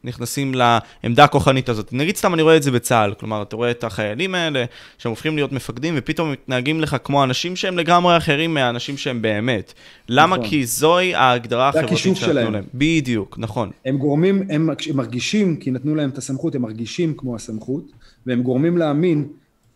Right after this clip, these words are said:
Speaker 2: הם גורמים לאנשים האחרים ללכת עם המשחק הזה, אבל זה הכל אשליה, אתה מבין?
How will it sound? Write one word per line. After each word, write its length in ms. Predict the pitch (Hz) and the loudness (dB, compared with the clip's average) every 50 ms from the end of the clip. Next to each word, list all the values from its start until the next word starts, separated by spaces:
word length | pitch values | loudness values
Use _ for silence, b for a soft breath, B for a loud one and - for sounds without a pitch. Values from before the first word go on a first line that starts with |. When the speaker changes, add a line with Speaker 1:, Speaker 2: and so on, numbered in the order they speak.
| _ | _
Speaker 2:
הם 100 | - 131 | -8 -6
גורמים 280 | 127 123 123 139 170 180 | -4 -2 0 0 2 2
לאנשים 340 | 175 160 151 139 - 165 165 | 0 0 -2 -2 -2 -2 -2
האחרים 440 | 156 147 - 156 156 196 214 175 143 | -2 -4 -4 -4 -4 -2 -2 0 0
ללכת 400 | 131 123 143 180 185 180 - - | 0 0 0 0 -2 -4 -6 -4
עם 100 | 147 143 | -2 -2
המשחק 420 | 135 131 - - - 180 180 160 | -2 -2 -4 -2 -2 -2 -2 -2
הזה, 240 | 139 117 110 110 113 110 b b b b b b b b | -4 -2 -2 -6 -6 -8 b b b b b b b b
אבל 160 | 117 120 123 | -4 -4 -2
זה 120 | 113 131 131 | 0 0 -2
הכל 220 | 131 - 190 190 | 0 0 0 0
אשליה, 420 | 175 - - 156 139 147 151 123 98 92 - - _ _ _ - | 0 0 0 0 2 2 2 2 0 -4 -10 -18 _ _ _ -16
אתה 80 | - | -14
מבין? 340 | 98 98 98 120 143 165 165 | -12 -10 -6 -4 -4 -4 -6